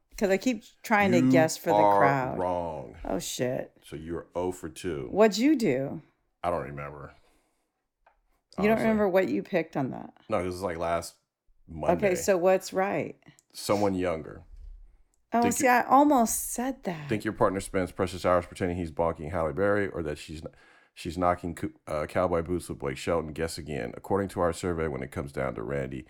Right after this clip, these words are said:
Speaker 2: daydreamers most muse about making with someone younger, thirty-eight percent.
Speaker 1: Okay. I
Speaker 2: So.
Speaker 1: should have said that.
Speaker 2: All right. Well, we can get, we get more chances. Right or wrong? Older adults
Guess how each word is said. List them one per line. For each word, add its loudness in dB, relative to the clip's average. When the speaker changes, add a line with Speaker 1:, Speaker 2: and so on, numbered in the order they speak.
Speaker 2:
daydreamers 0
most -2
muse -2
about 0
making -2
with -6
someone -4
younger, -6
thirty-eight -4
percent. -10
Speaker 1:
Okay. -6
I -8
Speaker 2:
So. -8
Speaker 1:
should -4
have -6
said -10
that. -10
Speaker 2:
All -8
right. -6
Well, -16
we -14
can -12
get, -16
we -14
get -8
more -8
chances. -10
Right 8
or 8
wrong? 0
Older 4
adults 0